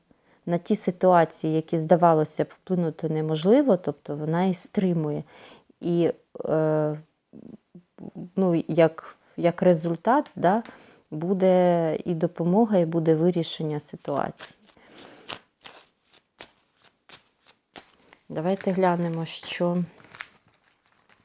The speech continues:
що він для себе взагалі. От його яка, <clears throat> як для людини, да?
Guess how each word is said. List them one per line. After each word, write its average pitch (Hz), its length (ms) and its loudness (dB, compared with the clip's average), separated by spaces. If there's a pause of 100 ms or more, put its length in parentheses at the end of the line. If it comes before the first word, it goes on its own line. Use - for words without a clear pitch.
(400)
що - 240 -2
він 214 180 4
для 180 140 2
себе 160 400 -2
взагалі. 160 560 -4 (640)
От 175 240 -6
його 185 320 -2
яка, 170 400 0 (340)
<clears throat> - 300 2 (2750)
як 196 140 0
для 196 200 6
людини, 170 560 2
да? 170 200 2